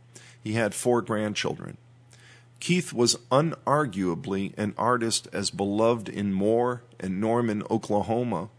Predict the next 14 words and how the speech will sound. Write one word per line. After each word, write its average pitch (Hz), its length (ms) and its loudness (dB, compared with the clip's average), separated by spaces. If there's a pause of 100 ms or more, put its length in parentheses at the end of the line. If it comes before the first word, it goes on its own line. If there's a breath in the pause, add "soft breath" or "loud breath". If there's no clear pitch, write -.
(240)
as 95 240 -2
Elvis 104 360 2
Presley 110 440 0
was 90 480 2
in 101 240 -2
Memphis, 92 420 -4
Tennessee, 120 680 0 (220)
and 78 160 -8
Dolly 80 300 -2
Parton 101 480 0
in 90 140 -6
Pigeon 101 420 -2
Forge, 95 600 -2
Tennessee. - 600 -6